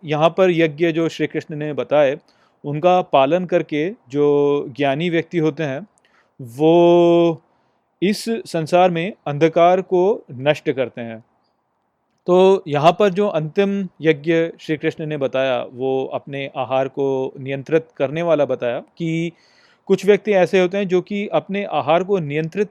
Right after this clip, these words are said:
करके इस यज्ञ को करते हैं और वो इस प्रकार से जो परम सत्य है, उसको जान लेते हैं। तो ये आहार को नियंत्रित करना किस प्रकार से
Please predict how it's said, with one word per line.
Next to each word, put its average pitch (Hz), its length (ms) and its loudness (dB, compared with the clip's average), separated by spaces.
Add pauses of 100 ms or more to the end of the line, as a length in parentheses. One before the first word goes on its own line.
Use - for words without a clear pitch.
करके 170 360 -2
इस 175 280 -8
यज्ञ 151 220 -4
को 156 140 0
करते 151 300 -6
हैं 143 240 -8 (480)
और 135 320 2 (440)
वो 175 600 4
इस 185 160 0
प्रकार 180 400 2
से 170 340 -2
जो 160 680 2
परम 160 200 2
सत्य 160 360 -2
है, 139 140 0 (560)
उसको 160 320 0
जान 135 260 -2
लेते 127 280 -6
हैं। 113 180 -12
तो 208 840 4
ये 220 480 -2 (440)
आहार 160 280 6
को 214 120 2
नियंत्रित 190 420 -2
करना 180 280 -2
किस 180 260 -4
प्रकार 165 400 2
से 175 600 0